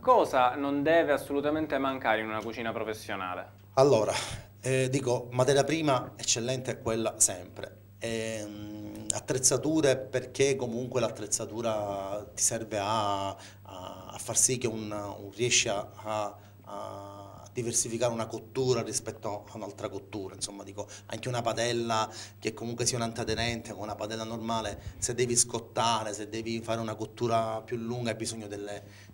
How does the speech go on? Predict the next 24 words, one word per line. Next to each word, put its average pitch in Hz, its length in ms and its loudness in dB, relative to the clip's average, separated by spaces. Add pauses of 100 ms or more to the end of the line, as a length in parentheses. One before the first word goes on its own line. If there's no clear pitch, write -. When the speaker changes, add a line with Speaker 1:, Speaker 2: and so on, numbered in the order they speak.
(480)
Speaker 2:
de-, - 160 -6
di 110 80 -8
quello 117 200 0
che 110 140 -4
possa - 220 -2
essere 101 180 0
la - 60 -10
tecnologia 120 680 0
che 113 100 -4
oggi 107 240 -4
in 98 80 -10
cucina 98 340 -8
c'è. - 260 4 (540)
Le - 100 -16
materie 110 300 0
prime, 110 800 4
poi 143 200 10
l'armonia 131 580 4
di 110 100 -2
stare 117 220 0
tutti 117 220 -2
assieme, 123 420 0
perché 107 320 -4
dico, 107 340 -2